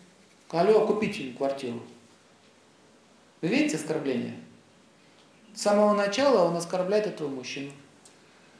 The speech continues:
Получается, что дочка какого-то щенка притащила тут.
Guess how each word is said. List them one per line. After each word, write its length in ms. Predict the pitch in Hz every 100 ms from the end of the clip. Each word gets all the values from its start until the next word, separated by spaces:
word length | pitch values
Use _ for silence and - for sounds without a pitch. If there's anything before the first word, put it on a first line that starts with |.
| - - - _ - - - _ _ _ -
Получается, 420 | 180 190 226 220
что 160 | 208 196
дочка 340 | 214 233 233
какого-то 380 | 165 175 180 185
щенка 360 | 180 190 175 160
притащила 600 | - 143 165 160 214 143 -
тут. 180 | 117